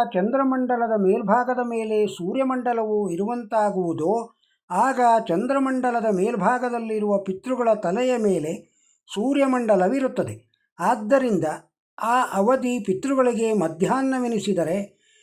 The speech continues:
ಅಮಾವಾಸ್ಯೆಯಂದೇ ಈ ರೀತಿಯ ಘಟನೆ ಸಂಭವಿಸುವುದರಿಂದ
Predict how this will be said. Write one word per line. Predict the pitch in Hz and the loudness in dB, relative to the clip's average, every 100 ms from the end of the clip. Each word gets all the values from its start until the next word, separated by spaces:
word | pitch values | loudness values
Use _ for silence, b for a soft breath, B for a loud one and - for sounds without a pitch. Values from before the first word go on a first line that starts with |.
| b _ | b _
ಅಮಾವಾಸ್ಯೆಯಂದೇ | 180 220 269 269 - 262 247 240 226 226 | -2 0 2 0 0 0 0 0 0 -2
ಈ | 233 - 226 254 | -2 -4 -2 0
ರೀತಿಯ | 254 254 226 220 208 | 0 -2 -2 0 2
ಘಟನೆ | 175 226 220 208 | 2 2 2 2
ಸಂಭವಿಸುವುದರಿಂದ | 190 202 247 240 233 202 208 185 170 156 | 2 0 2 2 0 -2 0 2 0 -2